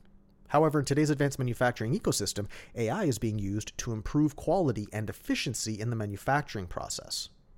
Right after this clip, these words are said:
Now, that one-sentence description I just gave, just, just now, that is about as far as I personally understood how A I worked. I needed to understand more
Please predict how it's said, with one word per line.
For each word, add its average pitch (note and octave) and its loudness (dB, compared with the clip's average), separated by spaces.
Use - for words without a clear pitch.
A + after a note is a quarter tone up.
Now, A#2 2
that A2 0
one-sentence C3 2
description C#3 0
I B2+ 2
just - -4
gave, D3 2
just, - -8
just B2 -2
now, C#3+ 0
that E3 6
is F3+ 2
about D3 6
as A#2+ 2
far D3 4
as - 0
I A#2 2
personally A#2 0
understood G#2 -2
how G2 0
A G2 -2
I E2+ -2
worked. E2+ -10
I G#2+ -4
needed C#3+ -2
to D#3 0
understand A2+ -2
more A2 0